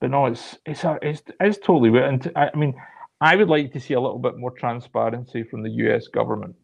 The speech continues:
Whether they will or not, I don't know. But they seem to be putting themselves in a position where they're gonna have to be more transparent about the stuff. 'Cause they were quite quick at photographing, um, like,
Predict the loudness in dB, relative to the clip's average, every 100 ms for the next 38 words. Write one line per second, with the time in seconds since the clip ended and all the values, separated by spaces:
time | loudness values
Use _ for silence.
0 | _ 0 2 2 2 4 4 2 -2 -4
1 | -6 -6 -6 -8 -10 -10 -14 _ _ _
2 | _ _ -4 2 2 2 -6 _ _ _
3 | _ _ _ _ _ _ _ _ _ -20
4 | _ -6 2 2 4 2 4 2 2 -2
5 | 4 4 4 0 -2 0 2 2 0 4
6 | 4 2 -2 -2 0 0 -4 -6 -6 -6
7 | _ _ _ -2 0 0 0 -2 -2 2
8 | 4 2 -4 -6 -6 -6 -12 -10 -12 -12
9 | _ _ _ _ _ _ _ _ _ _
10 | _ _ -8 -2 2 2 2 0 0 -4
11 | -4 -4 -4 -8 -4 -4 -2 -2 2 2
12 | 0 -4 -4 -6 _ _ _ _ _ -4
13 | -2 -2 -4 -6 -12 -16 _ -12 -12